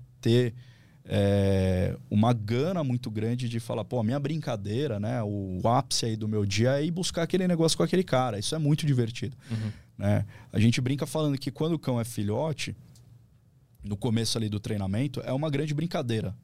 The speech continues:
Speaker 1: né? E uma frase que o Thiago tem que eu acho muito legal, né? Que o pessoal fala, pô, cão de trabalho, coitado.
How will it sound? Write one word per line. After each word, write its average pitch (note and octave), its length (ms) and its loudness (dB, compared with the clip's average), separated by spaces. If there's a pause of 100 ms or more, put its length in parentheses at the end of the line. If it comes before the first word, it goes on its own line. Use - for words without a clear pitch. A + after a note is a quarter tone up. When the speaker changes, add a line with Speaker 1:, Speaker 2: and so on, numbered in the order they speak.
Speaker 1:
né? A2 200 2 (560)
E A2 260 4
uma B2 160 6
frase C3 360 -2 (260)
que - 80 0
o B2+ 40 2
Thiago A#2 340 -4
tem A#2+ 140 -2
que G#2+ 60 -6
eu A#2 40 0
acho A2+ 120 -6
muito B2 200 -4
legal, G#2 300 -2
né? G#2+ 180 -4
Que G#2+ 320 2 (220)
o - 40 -20
pessoal - 220 2
fala, A2+ 160 0
pô, B2 140 2
cão C3+ 180 2
de B2+ 100 -2
trabalho, G2+ 520 -4
coitado. F#2+ 600 -2